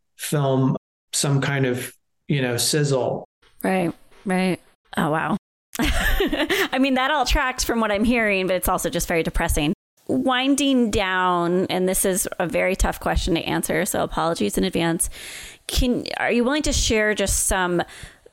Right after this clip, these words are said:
Speaker 2: common errors, missteps that filmmakers make that you would, uh, that maybe they're not even, that, that emerging fil-, filmmakers may not even be aware of, that they should look out for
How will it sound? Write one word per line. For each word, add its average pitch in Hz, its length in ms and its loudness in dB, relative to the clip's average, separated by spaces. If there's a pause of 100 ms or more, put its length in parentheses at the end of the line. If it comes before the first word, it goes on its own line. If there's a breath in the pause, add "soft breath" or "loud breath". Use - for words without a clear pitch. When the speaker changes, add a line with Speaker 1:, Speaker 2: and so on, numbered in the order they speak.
(100)
Speaker 2:
common 208 540 2
errors, 180 880 2
missteps 175 600 0
that 175 120 0
filmmakers 170 840 0
make 175 720 0
that 160 200 0
you 170 380 4
would, 160 360 2 (180)
uh, 160 400 0 (260)
that 175 240 -2
maybe 233 300 2
they're 208 240 0
not 185 200 0
even, 175 500 2 (340)
that, 214 280 -4
that 190 320 -2
emerging 220 380 0
fil-, 190 220 -2
filmmakers 190 500 -2
may 175 100 0
not 165 160 0
even 165 200 0
be 160 100 2
aware 160 340 2
of, - 280 -4
that 170 180 -4
they 170 100 2
should 160 200 0
look 170 180 0
out 156 240 -2
for 151 420 2